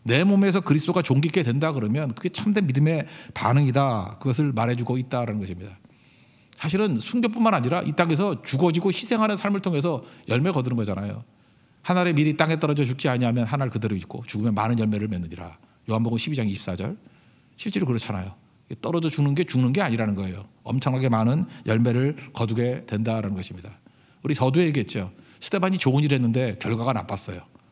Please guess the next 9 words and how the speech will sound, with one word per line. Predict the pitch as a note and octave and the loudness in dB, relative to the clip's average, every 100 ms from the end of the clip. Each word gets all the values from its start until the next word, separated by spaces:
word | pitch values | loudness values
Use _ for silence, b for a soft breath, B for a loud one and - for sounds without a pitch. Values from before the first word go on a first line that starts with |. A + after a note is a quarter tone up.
| b b b b | b b b b
근데 | - C#3+ | -2 0
나쁘다고 | A2 G#3 G3+ F#3+ | 0 2 2 4
생각하는 | G#3+ G3+ G3+ | 2 2 2
게 | G3+ G3+ - - - | 0 -2 -6 -20 -6
이게 | D3 A3 F#3 | 0 0 0
바-, | - - | -8 -4
과연 | - G#3 | 0 2
맞느냐는 | A#2 B2 E3 D#3+ C3+ | 2 2 2 2 2
거예요. | A2 F2 | 0 -4